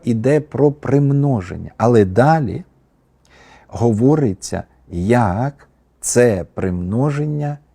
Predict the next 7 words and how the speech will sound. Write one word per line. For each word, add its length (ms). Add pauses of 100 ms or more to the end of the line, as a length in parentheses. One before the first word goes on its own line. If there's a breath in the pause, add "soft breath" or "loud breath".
(160)
відбувається. 1120 (840 soft breath)
«Нехай 520
благодать 760
і 60
мир 260
вам 220
примножиться 1000